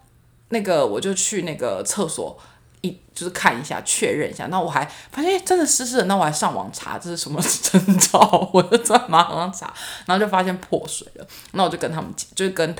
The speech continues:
陈全-，跟阿辉讲，他们当时正在回来的路上。结果重点是那个时候破水是几点啊？大概早上十点吧。我傍晚就生了。我外-，我外婆那个中间下午的时候还来看我，然后她就说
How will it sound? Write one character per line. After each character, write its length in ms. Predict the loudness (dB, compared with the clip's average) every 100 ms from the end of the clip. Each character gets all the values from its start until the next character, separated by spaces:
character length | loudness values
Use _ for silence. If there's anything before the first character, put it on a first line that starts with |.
| -12 -12
陈 160 | -10 -10
全-， 120 | -12 -2
跟 140 | 0
阿 160 | 0 -2
辉 180 | -4 -4
讲， 140 | -6 -8 -16 _
他 100 | 0
们 120 | 2
当 120 | 0 -2
时 120 | -2
正 80 | -4
在 100 | -4
回 160 | -4
来 100 | -6
的 100 | -8
路 120 | -12 -12
上。 200 | -6 -8 -8 _ _ _ _ _ _ _ _ _ _ _ _ -20 -18 -16 -16 2
结 140 | 6 8
果 120 | 8
重 200 | 4 0
点 120 | 0
是 120 | -2
那 120 | -2
个 80 | -2
时 120 | -2
候 80 | -4
破 260 | -2 0 0
水 160 | -2
是 120 | -8 -10
几 180 | -12
点 180 | -16 -16
啊？ 140 | -18 -20 -20 -4
大 80 | 0
概 80 | 0
早 160 | -2
上 100 | -4
十 240 | -2 -4 -6
点 260 | -12 -12
吧。 200 | -16 -20 -20 -20 -12
我 100 | -10
傍 260 | -4 -2 -2
晚 140 | -4 -6
就 80 |
生 300 | -10 -8 -10
了。 120 | -12 -4
我 140 | -2
外-， 220 | 2 0 0
我 100 | -2
外 180 | 4 4
婆 360 | 2 -4 -4 -6 -14 -8
那 140 | -6
个 200 | -2 -2 0
中 240 | -2 -4
间 180 | -6 -4
下 160 | -4 -4
午 40 |
的 60 | -6
时 80 |
候 60 | -8
还 100 | -8
来 120 | -10
看 280 | -8 -8 -8 -12
我， 100 | -10
然 100 | -8
后 80 | -6
她 80 | -6
就 120 | -4
说 380 | -4 -2 -2